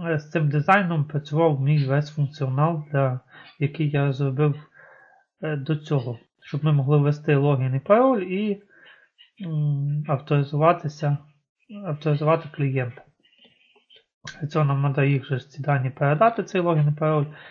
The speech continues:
і для цього нам потрібен функціонал цей весь.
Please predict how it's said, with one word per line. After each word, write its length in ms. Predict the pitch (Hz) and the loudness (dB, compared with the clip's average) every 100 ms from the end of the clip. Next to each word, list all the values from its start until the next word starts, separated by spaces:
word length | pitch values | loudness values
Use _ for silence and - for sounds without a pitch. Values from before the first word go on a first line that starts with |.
| - - 160 | -20 -10 -4
і 80 | |
для 140 | 175 151 | -2 -2
цього 240 | 160 160 | 0 0
нам 200 | 143 127 | 0 -4
потрібен 440 | - 131 147 147 131 | -8 -6 -2 -2 -4
функціонал 680 | - 139 - 135 139 131 | -6 -6 -2 -2 0 -2
цей 180 | - 127 | -4 -6
весь. 320 | 120 110 - | -6 -8 -14